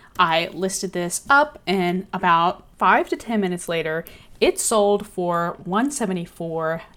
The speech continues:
ninety-nine. Now, I do constantly run a coupon sale on eBay. All throughout the year, it is a ten percent off discount code. I think at this time I might have had a fifteen percent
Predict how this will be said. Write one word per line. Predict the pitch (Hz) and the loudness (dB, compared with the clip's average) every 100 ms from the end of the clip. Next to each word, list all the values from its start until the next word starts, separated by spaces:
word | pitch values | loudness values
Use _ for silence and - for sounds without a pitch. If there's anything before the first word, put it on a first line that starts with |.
| - - | -20 -6
ninety-nine. | 170 175 175 170 - 160 156 147 156 156 - - - | -4 -4 -6 -8 -12 -16 -8 -6 -6 -8 -16 -12 0
Now, | 175 | 2
I | 170 | 4
do | 190 190 | 0 -2
constantly | - 180 175 - 143 175 170 | -2 -4 -4 -8 -6 -4 -4
run | - 165 | -4 -6
a | 156 | -8
coupon | - 254 240 233 | -10 -6 -2 0
sale | 220 208 196 196 - - | 0 2 4 4 -2 -4
on | 175 185 185 | 2 4 2
eBay. | - 180 175 175 175 | -2 -4 0 2 2
All | - 220 | 2 2
throughout | 254 240 233 | 2 -2 0
the | 214 | 0
year, | 185 180 | 0 0
it | 175 | -2
is | 180 | -4
a | 165 | -6
ten | 156 - 220 | -8 -4 -4
percent | 214 190 175 | -2 -6 -4
off | 160 156 | -4 -2
discount | 233 240 233 214 | -4 -4 -2 -2
code. | 220 214 214 - - | 2 4 4 0 -4
I | 190 | -2
think | 208 | 0
at | 180 | -2
this | 180 | -4
time | - 180 | 0 0
I | 170 | 0
might | 160 160 | -2 -4
have | 160 | -4
had | 160 | -6
a | 160 | -6
fifteen | - 226 226 214 | -4 -2 0 0
percent | 202 - 190 190 | -2 -4 -4 -4